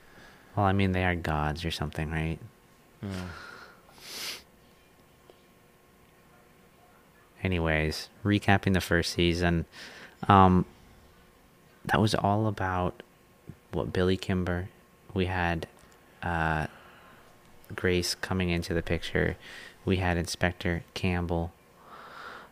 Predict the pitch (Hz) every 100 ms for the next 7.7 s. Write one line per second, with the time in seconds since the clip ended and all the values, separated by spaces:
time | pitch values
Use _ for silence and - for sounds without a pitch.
0 | - - 87 85 78 78 - - _ _
1 | - - - - _ _ _ _ _ _
2 | - - - - _ _ _ - - _
3 | - _ - - _ - 101 107 113 117
4 | 120 117 120 - 123 127 131 135 131 -
5 | - - - _ - - 95 92 - 87
6 | 92 - _ _ _ - - 95 90 -
7 | 87 - 92 92 90 -